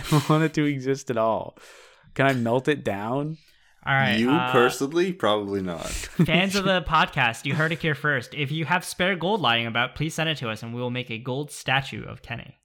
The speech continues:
Speaker 3: We
Speaker 1: I
Speaker 3: then sell it for Bitcoin, so just
Speaker 1: Right. If it's gold, like, if it's actual gold, it's getting turned into Bitcoin. If it's not actual gold, I don't know what to do with it. I don't have room for it, and I don't want it.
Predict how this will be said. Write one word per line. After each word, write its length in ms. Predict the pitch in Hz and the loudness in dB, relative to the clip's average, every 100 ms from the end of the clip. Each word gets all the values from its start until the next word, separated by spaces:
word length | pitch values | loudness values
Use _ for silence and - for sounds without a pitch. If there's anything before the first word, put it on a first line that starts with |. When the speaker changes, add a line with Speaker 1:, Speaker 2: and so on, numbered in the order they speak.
| _ 104 | _ -4
Speaker 3:
We 160 | 113 | 0
Speaker 1:
I 40 | 120 | 2
Speaker 3:
then 180 | 113 113 | 2 2
sell 240 | - 113 | 2 2
it 100 | 95 | 2
for 120 | - | -2
Bitcoin, 580 | 92 85 - 69 58 60 | -2 -4 -4 -14 -14 -16
so 260 | - 69 69 | -12 -10 -8
just 160 | 135 | -6
Speaker 1:
Right. 240 | 127 85 - | -4 -6 -2
If 180 | 151 143 | -2 0
it's 120 | 147 | -2
gold, 540 | 120 - 120 151 196 131 | -2 0 4 4 2 0
like, 140 | 131 | 0
if 100 | 127 | 0
it's 80 | 123 | -2
actual 400 | 110 120 - 147 | -2 -2 0 0
gold, 380 | 123 110 139 156 | 2 2 2 2
it's 240 | 120 113 - | -2 -6 -6
getting 220 | - 117 | -2 -2
turned 180 | 110 117 | -4 -6
into 140 | 104 95 | -4 -4
Bitcoin. 440 | 98 - 90 80 | -6 -6 -10 -10
If 100 | 104 | -10
it's 160 | 110 - | -10 -6
not 220 | 101 110 | -2 0
actual 380 | 123 135 147 147 | -2 -2 0 0
gold, 360 | 147 151 151 - - | 2 2 2 -2 2
I 120 | 120 | 4
don't 100 | 143 | 6
know 100 | 135 | 4
what 120 | 120 | 0
to 60 | 110 | -2
do 180 | 107 117 | 0 0
with 180 | 110 | 0
it. 140 | 78 - | -6 -2
I 60 | 135 | 0
don't 100 | 135 | 4
have 200 | 131 107 | 2 2
room 220 | 117 131 | -2 -2
for 240 | 135 165 170 | 0 2 2
it, 60 | |
and 80 | 120 | 2
I 40 | |
don't 280 | 110 120 110 | -2 -2 -2
want 280 | 107 107 104 | -2 -2 -4
it. 220 | 71 - | -8 -16